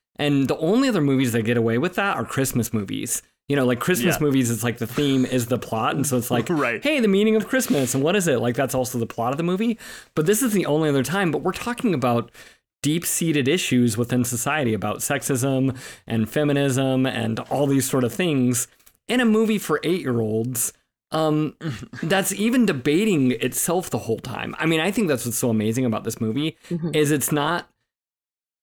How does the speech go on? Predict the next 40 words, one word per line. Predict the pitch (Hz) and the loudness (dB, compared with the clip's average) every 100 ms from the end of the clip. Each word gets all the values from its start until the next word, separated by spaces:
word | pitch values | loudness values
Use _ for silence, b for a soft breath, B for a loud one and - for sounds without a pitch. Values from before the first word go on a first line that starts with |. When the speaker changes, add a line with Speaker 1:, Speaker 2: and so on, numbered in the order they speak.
| _ - | _ -4
Speaker 1:
it, | 170 | -4
to | 160 | 0
me, | 196 | 2
it's | 233 214 | 2 2
not | 160 - | 0 -2
preaching | 151 147 - 123 113 | -2 -2 0 2 0
because | - 123 113 - 131 - | 0 0 0 -4 -10 -6
it's | 135 - | -4 -2
saying | - 160 160 | -2 -2 0
something | 156 123 123 | -2 0 2
different | 123 120 117 - | 0 -2 -6 -6
all | 117 113 | -6 -6
the | 113 | -6
time. | - - 110 120 - _ | -10 -10 -10 -10 -14 _
It's | 135 127 | -6 -2
giving | 151 156 151 | 0 0 0
every | 135 127 | 0 0
side | 131 117 | 0 -2
of | 107 | -2
the | |
case | 101 110 98 - | -4 -6 -6 -8
all | - 113 | -8 -10
the | - | -10
time. | 113 - - - _ _ _ _ _ _ _ | -10 -14 -16 -18 _ _ _ _ _ _ _
Speaker 2:
Yeah, | 123 101 - | -2 -2 -2
I | 165 | -6
think | 160 202 208 | -2 -4 -4
it | 131 | -4
does | 127 135 156 | -2 -2 -2
have | 156 | -4
something | 131 123 117 | -6 -6 -6
on | 110 | -6
its | 101 | -8
mind, | 101 95 104 110 | -8 -6 -4 -6
and | 110 | -8
it | 107 | -10
could | - 131 151 156 | -8 -6 -6 -8
be | 190 202 208 b b - | -8 -6 -10 b b -8
preachy. | 196 190 226 233 226 _ - | -6 -4 -6 -8 -10 _ -8
Like, | 139 131 - | -4 -4 -8